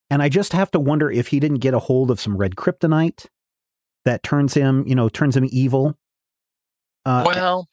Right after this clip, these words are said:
Speaker 1: and so, uh, what can, can you explain why he's acting like this to the point when he slams the sliding door, it goes kawam?
Speaker 2: It kind of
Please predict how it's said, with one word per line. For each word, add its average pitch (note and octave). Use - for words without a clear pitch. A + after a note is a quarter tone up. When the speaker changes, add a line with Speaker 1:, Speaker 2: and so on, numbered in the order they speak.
Speaker 1:
and D3
so, D#3+
uh, D3
what D3+
can, D3+
can -
you B3
explain G3
why D#3
he's C3
acting C3
like F2
this E2
to C#3
the B2+
point D#3+
when C#3
he C#3+
slams D3+
the C3+
sliding D3
door, A#2
it C3+
goes C3
kawam? A2+
Speaker 2:
It C3+
kind C4
of A#3